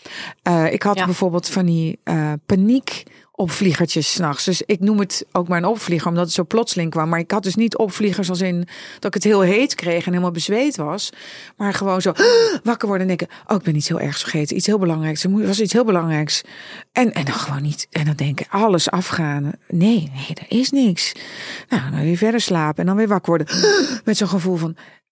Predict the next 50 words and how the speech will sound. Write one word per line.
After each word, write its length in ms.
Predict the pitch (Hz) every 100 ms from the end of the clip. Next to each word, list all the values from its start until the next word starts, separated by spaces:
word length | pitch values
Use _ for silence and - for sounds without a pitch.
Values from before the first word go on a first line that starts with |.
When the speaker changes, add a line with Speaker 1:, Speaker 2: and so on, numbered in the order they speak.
| -
Speaker 1:
wat 220 | 233 247
je 60 | 240
hebt 280 | 226 254
als 120 | 226 185
je 80 | 185
Speaker 2:
Ja. 60 |
Speaker 1:
op 100 | 214
het 120 | 165 -
vliegveld 400 | 269 233 220 214
staat 340 | - 214 208
en 140 | - 208
je 80 |
bent 200 | 196 202
je 60 | 185
paspoort 480 | - 294 - 196 175
vergeten. 520 | 156 160 151 143 147
Speaker 2:
Ja. 60 | 151
Speaker 1:
Weet 160 | 254
je 60 | 277
wat, 160 | 247
zo'n 300 | - 349 359
paniekgevoel. 760 | - 294 320 - - 185 151 151 -
Ik 400 | 151 139 135 -
dacht, 480 | 120 117 127 -
Speaker 2:
Bizar, 200 | 175 170
Speaker 1:
"Nou, 140 | - -
Speaker 2:
hè? 80 | -
Speaker 1:
schiet 220 | 165 147
Speaker 2:
Ja. 60 | 156
Speaker 1:
mij 180 | 151 156
maar 260 | 160 196
lek. 460 | 233 294 381 262 -
Dit 180 | - -
ga 140 | 90
ik 100 | 135
gewoon 160 | - 156
helemaal 200 | 165 180
niet 140 | 240
doen." 340 | 339 330 143 - _ _ _ _ _ _
Verschrikkelijk. 720 | 247 - 302 392 - 180 151
En 80 | -
Speaker 2:
Ja. 60 | 233
Speaker 1:
die 100 | 247
nachten 360 | 320 302 220
die 120 | 185
dan 140 | 180 190
steeds 460 | - 285 285 269
maar 200 | 208 180
opgebroken 840 | - 226 - 175 180 170 160 165 160
Speaker 2:
Ja. 180 | 185 208